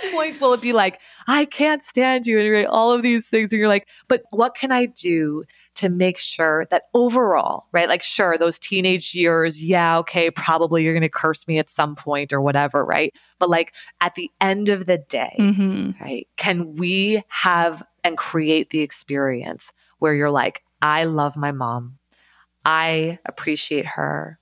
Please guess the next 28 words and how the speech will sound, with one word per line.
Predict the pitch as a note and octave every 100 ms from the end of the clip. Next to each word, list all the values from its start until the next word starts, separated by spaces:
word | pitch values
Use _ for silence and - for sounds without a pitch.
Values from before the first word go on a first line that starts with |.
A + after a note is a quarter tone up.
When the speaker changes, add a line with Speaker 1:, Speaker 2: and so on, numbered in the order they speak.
| _ -
Speaker 1:
I | D3+ D3+ D3+ D3+ -
felt | _ - C#3+ C#3 - _
important | C3+ B2+ _ - A#3+ - F3
to | F#3
her | E3+ - D3+ D3 D3 D3+ -
and, | C#3+ B2+
like, | A2+ B2
I | C3+
mattered | D3+ F3 F3 E3+ -
to | D#3+
her," | - C#3+ C#3+ C#3+ -
and, | C#3 B2+ B2 B2 -
you | -
know, | -
whatever | D#3 D#3 D3+ C#3+ C3+
it | - - -
is, | - _
right? | B2+ C3+ - -
And | G#3+ G#3
it's | E3 F#3+
Speaker 2:
Yeah, |
Speaker 1:
why | F3
I | F3+
say | F#3+ E3
Speaker 2:
yeah. | D3+
Speaker 1:
to |
parents, | D3+ D#3+ D#3+ C#3+
because, | - - -